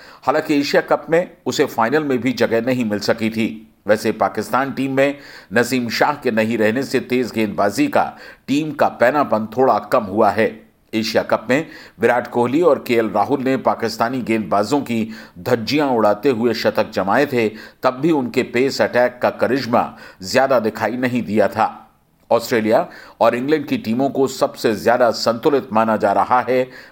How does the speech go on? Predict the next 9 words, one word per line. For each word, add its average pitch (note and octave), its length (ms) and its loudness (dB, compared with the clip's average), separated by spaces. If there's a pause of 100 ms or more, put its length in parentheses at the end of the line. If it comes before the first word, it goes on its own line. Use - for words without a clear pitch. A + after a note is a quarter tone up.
बैटिंग C3+ 400 0
हो A#2 160 2
या G#2 140 6
बॉलिंग, B2 480 2 (280)
हर D#3 120 0
मामले A#2+ 400 0
में B2 100 -2
उनके A2+ 300 -2
पास A2+ 420 0